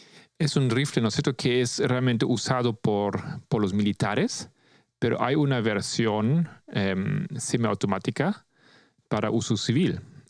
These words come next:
el A R quince, ¿no? Y el problema que tiene, el problema, el, el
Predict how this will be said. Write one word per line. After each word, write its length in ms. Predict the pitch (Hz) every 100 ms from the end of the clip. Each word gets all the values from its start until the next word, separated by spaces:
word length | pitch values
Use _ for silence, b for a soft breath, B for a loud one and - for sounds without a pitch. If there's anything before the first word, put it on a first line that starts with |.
| _
el 260 | 98 95 -
A 260 | - 107 107
R 380 | - 101 101 98
quince, 640 | - 143 123 101 - - - _ _ b b b b b b _
¿no? 160 | 127 -
Y 300 | 131 120 - _ -
el 120 | 127
problema 420 | 131 139 208 208
que 140 | -
tiene, 440 | 123 - 123 107 90
el 120 | 92
problema, 580 | - - 98 117 95 90
el, 100 | 95
el 300 | 92 92